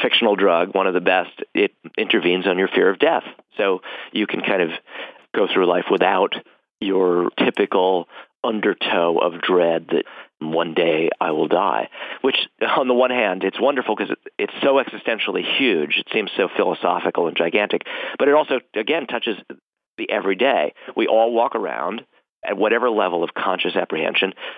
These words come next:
knowing we are going to die. So wh-, what if that sort of, you know, was made incidental?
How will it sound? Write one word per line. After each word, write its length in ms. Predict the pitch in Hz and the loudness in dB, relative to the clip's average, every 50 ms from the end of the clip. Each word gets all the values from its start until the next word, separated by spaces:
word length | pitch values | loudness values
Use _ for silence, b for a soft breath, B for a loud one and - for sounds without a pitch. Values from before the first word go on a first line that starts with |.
| B B B | B B B
knowing 360 | 113 110 110 120 147 147 127 | -2 2 2 2 2 2 2
we 120 | 123 127 | 2 2
are 80 | 127 123 | 2 2
going 160 | 113 123 123 | 2 0 0
to 80 | 123 117 | 0 0
die. 300 | 131 160 151 104 64 - | 0 0 0 0 -2 0
So 100 | - 104 90 90 92 | 0 -2 -2 -2 -2
wh-, 240 | 95 92 - - - | -2 -2 -2 -2 -2
what 140 | - 127 147 | -2 -2 -2
if 60 | 151 - | -2 -2
that 180 | - - - - - | -4 -4 -4 -4 -4
sort 140 | - 113 110 | -2 0 0
of, 80 | 101 95 | -2 -2
you 80 | 98 107 | -2 -2
know, 240 | 95 85 85 85 - B B B B B B _ _ _ - | 0 0 -2 -4 -6 B B B B B B _ _ _ -10
was 300 | 101 98 101 95 90 92 | -6 -2 -2 0 0 2
made 180 | 101 101 101 | 2 2 4
incidental? 580 | 101 107 - 104 95 101 101 104 - - - - | 2 2 0 0 -2 -2 -2 -2 -2 -4 -6 -6